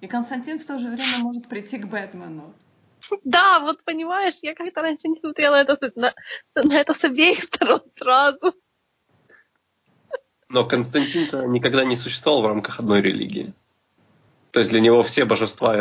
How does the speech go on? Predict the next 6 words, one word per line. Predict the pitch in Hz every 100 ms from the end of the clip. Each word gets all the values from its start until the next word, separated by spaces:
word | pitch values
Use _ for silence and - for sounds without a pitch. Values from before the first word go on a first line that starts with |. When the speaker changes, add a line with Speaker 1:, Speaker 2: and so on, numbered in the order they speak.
| 104 -
Speaker 3:
насколько | 117 - -
я | 104
понимаю, | 104 104 - - -
реально | - 110 104 101
любой | 98 101 101 82 - _ _ _ _ _ _ - - _ _ _ -
культуры. | 117 - 110 110